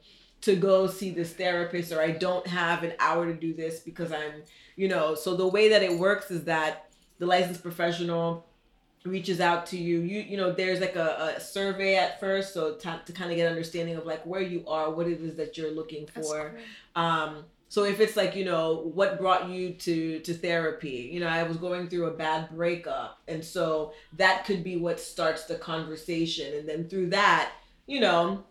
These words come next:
Speaker 1: they start poking and prodding and figuring, you know, trying to help you figure out why you're doing the things that you're doing or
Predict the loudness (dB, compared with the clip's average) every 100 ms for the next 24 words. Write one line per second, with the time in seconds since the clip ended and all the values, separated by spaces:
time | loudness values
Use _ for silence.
0 | _ -2 0 2 2 0 -2 0 0 -2
1 | -2 -4 -2 0 0 0 -2 -4 -4 -4
2 | -2 -2 -2 -4 -6 -6 -6 -2 0 0
3 | -2 -4 -6 -4 -6 -4 -4 -2 -2 -2
4 | -2 -4 -4 -4 -4 -6 -10 -12 -12 -14
5 | -14 -8 -6 -4 -6 -8 -8 -8